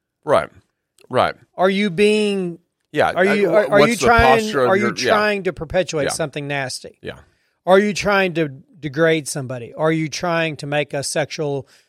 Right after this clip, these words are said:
Speaker 2: allusion
Speaker 1: Right, right,
Speaker 2: on
Speaker 1: right.
Speaker 2: somebody?
Speaker 1: Yeah.
Speaker 2: If you're doing that,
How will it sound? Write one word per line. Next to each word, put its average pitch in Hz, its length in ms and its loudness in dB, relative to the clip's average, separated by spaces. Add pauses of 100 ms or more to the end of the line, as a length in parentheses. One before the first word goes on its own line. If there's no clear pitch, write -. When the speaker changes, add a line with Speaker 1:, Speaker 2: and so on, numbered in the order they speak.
(160)
Speaker 2:
allusion 160 560 0
Speaker 1:
Right, 78 360 -6
right, 85 280 -4
Speaker 2:
on 147 160 -2
Speaker 1:
right. - 60 0
Speaker 2:
somebody? 139 340 -4
Speaker 1:
Yeah. 113 180 0 (320)
Speaker 2:
If 190 200 0
you're 247 140 2
doing 302 400 0
that, 127 220 -4